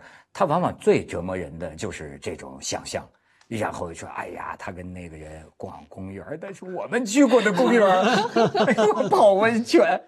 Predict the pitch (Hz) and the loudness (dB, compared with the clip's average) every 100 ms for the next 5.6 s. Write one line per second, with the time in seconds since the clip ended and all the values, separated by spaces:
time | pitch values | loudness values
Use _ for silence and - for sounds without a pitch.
0 | _ - - - - - 381 359 - - | _ -6 -4 -4 -6 -6 -2 0 0 2
1 | 190 - - 233 - 220 247 254 220 240 | 2 2 2 0 2 0 6 6 6 4
2 | 233 - 190 170 - _ _ - 208 - | 4 0 -2 -2 -4 _ _ 0 0 0
3 | 143 135 208 156 107 - _ - - 185 | -2 0 2 4 2 -2 _ -10 0 2
4 | 131 113 156 127 - 147 214 139 208 165 | 2 -4 -8 -8 -16 -8 -8 -4 -2 2
5 | 208 208 196 139 92 92 | 2 2 0 0 -4 -6